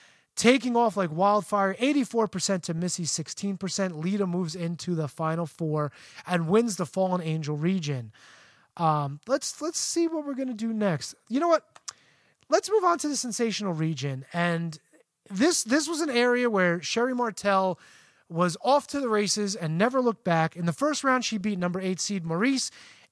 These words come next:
eighty-seven percent to thirteen percent. In the second round, she defeated number five seed, another woman who also had a stellar career as a professional wrestler, uh, Trish Stratus, Hall of Famer. She defeated, uh, Trish seventy-six percent to twenty-four percent.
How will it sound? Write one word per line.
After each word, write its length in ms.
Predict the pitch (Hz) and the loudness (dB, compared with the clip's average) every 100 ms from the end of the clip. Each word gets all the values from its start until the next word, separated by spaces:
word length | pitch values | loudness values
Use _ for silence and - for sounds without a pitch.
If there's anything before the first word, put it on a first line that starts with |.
| - | -2
eighty-seven 580 | 269 285 233 - 220 214 | 0 2 2 2 0 0
percent 360 | 196 - 196 160 | -4 -2 -2 -4
to 80 | |
thirteen 480 | 143 156 139 208 214 | -6 -6 -4 -4 -4
percent. 480 | 196 202 214 202 196 _ _ _ _ _ _ _ - | -4 -4 0 0 0 _ _ _ _ _ _ _ 0
In 100 | 233 | 2
the 80 | |
second 360 | 190 269 262 262 | 4 4 2 4
round, 220 | 240 240 | 2 2
she 120 | - | 0
defeated 400 | 196 170 220 202 | -4 -4 -2 -2
number 240 | 185 175 156 | -2 -4 -4
five 360 | - 202 202 | 0 0 0
seed, 240 | 175 214 208 | -2 -2 -2
another 360 | 175 202 294 | 2 4 4
woman 440 | 277 226 196 170 170 - - _ | 2 2 2 0 -4 -12 -20 _
who 80 | - | 0
also 260 | 202 190 208 | 0 0 -2
had 180 | 175 185 | -2 0
a 40 | |
stellar 420 | - - 233 214 | -2 0 2 2
career 400 | 202 196 190 185 | 0 0 0 2
as 160 | 170 160 | 0 -4
a 60 | |
professional 480 | 147 147 165 139 151 | -6 -4 -4 -4 -2
wrestler, 520 | 165 262 - 254 247 220 - - - - | 2 2 2 0 0 -2 -12 -20 -20 -8
uh, 240 | 175 160 | -2 0
Trish 220 | 156 - 294 | 0 -2 -2
Stratus, 480 | - 226 214 202 | 2 4 6 4
Hall 180 | - 214 | 2 0
of 100 | 208 | 0
Famer. 380 | - 190 185 180 - - - | 0 0 2 -2 -4 -20 -16
She 240 | - - 254 | -4 2 2
defeated, 600 | 233 - 233 226 208 202 | 2 0 0 4 4 4
uh, 160 | 175 | 2
Trish 420 | 175 - 208 180 156 | 2 2 0 0 -4
seventy-six 540 | 226 220 214 - 196 | -2 0 -2 -2 -4
percent 340 | - - 196 | -6 -4 -4
to 80 | 165 | -6
twenty-four 540 | - 160 143 - 226 220 | -10 -8 -8 0 0 0
percent. 480 | 208 - 214 202 | -2 0 2 0